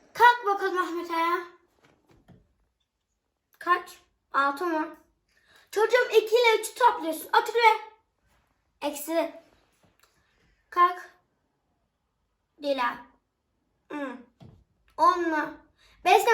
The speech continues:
beşi toplamıyoruz çocuğum. Allah'ım ya. Efendim Meryemciğim.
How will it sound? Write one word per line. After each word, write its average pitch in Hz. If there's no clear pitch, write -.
beşi 440
toplamıyoruz 466
çocuğum. 415
Allah'ım 262
ya. 302
Efendim 330
Meryemciğim. 262